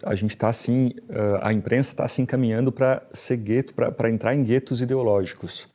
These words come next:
Né? Então, por exemplo, quando o Trump ganhou a eleição nos Estados Unidos,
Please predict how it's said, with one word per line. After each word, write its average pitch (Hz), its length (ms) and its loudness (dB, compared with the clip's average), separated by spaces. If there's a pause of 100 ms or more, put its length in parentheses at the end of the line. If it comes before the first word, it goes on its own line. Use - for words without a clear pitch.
(500)
Né? 107 100 2
Então, 120 240 2
por 143 140 4
exemplo, 107 380 0
quando 127 200 2
o 117 40 0
Trump 131 400 0
ganhou 110 220 -2
a 110 40 0
eleição 107 340 0
nos 101 140 -2
Estados 92 300 -4
Unidos, 110 600 -2